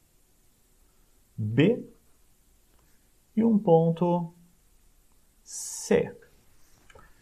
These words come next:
Então, vocês conseguem me dizer que ponto, ah, que pontos têm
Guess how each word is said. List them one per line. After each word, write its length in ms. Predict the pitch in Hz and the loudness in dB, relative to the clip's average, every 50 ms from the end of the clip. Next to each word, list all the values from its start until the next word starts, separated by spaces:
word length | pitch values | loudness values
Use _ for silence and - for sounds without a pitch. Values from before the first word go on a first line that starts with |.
| _ _ _ _ _ _ | _ _ _ _ _ _
Então, 140 | - 294 302 | -4 -2 0
vocês 260 | 240 - - 190 - | 0 0 -2 -2 -2
conseguem 420 | - 185 165 - 185 190 208 208 | 0 0 2 4 4 4 4 4
me 140 | 190 180 165 | 0 0 0
dizer 560 | 143 131 123 127 131 135 151 147 135 123 - - - - - _ - | -2 -2 -4 -2 0 2 2 2 0 -4 -8 -12 -20 -20 -20 _ -12
que 140 | - 202 170 | -6 -6 -6
ponto, 720 | - - 170 160 175 196 202 196 - 135 113 110 113 - - _ _ _ - - - - _ _ _ _ _ _ _ _ - - | 0 4 6 8 8 8 6 2 -2 -4 -4 -6 -8 -12 -18 _ _ _ -20 -20 -20 -20 _ _ _ _ _ _ _ _ -14 -10
ah, 720 | - 120 117 113 113 113 110 110 110 110 101 107 104 - - - _ _ _ _ _ _ _ - - - - | -6 -6 -4 -4 -4 -4 -4 -4 -4 -6 -6 -6 -8 -10 -12 -14 _ _ _ _ _ _ _ -20 -20 -12 -6
que 100 | - 170 | -4 0
pontos 480 | 165 - 175 185 - - 294 151 - - | 4 6 8 8 8 6 2 -4 -6 -4
têm 180 | - 151 139 | -2 -2 -2